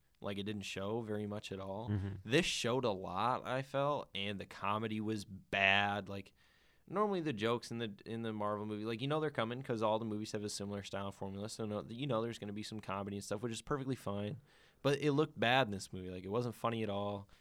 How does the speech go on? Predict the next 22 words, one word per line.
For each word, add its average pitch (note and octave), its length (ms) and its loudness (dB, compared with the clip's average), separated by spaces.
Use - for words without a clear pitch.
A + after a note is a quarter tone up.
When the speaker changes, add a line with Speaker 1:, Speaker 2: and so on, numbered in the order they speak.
Speaker 1:
I G2+ 60 -2
didn't A2 140 0
think G#2+ 140 -2
Brie G#2 120 -2
Larson A2 320 -2
looked G2+ 140 -2
good. G#2 280 0
I G#2 80 -2
thought G2+ 200 -2
the G2+ 80 -4
special G#2 340 -4
effects - 320 -4
looked G2 140 -8
bad, F#2+ 320 -4
so F#2+ 480 -6
it G2+ 200 -6
hurt - 360 -4
my G#2 140 -4
interest G#2 420 -6
for A2 80 -6
the G#2 80 -4
movie. G#2 300 -6